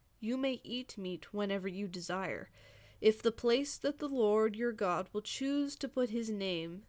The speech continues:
there is too far from you, then you may kill any of your herd or your flock, which the Lord has given you, as I have commanded you, and you may eat within your towns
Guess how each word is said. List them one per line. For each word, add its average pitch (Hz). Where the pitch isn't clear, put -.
there 190
is 185
too 285
far 285
from 190
you, 156
then 220
you 240
may 233
kill 269
any 254
of 208
your 214
herd 185
or 196
your 185
flock, -
which 233
the 254
Lord 226
has 214
given 180
you, 165
as 208
I 214
have 214
commanded 202
you, 175
and 208
you 254
may 247
eat 226
within 208
your 240
towns 180